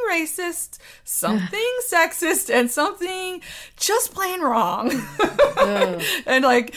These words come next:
Speaker 1: see if you can find it, 'cause it'll be pretty obvious.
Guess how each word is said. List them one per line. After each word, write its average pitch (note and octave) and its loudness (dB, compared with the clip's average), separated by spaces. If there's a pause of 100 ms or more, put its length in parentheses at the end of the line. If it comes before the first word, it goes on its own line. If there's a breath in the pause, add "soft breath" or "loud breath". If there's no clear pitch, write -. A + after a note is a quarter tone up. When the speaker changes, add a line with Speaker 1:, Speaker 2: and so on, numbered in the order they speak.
Speaker 1:
see - 0
if A4+ 4
you F4 4
can B3+ -2
find A3 2
it, G3 -2
'cause G3 -2
it'll D#4 0
be D4 -6
pretty C4+ -6
obvious. G#3 0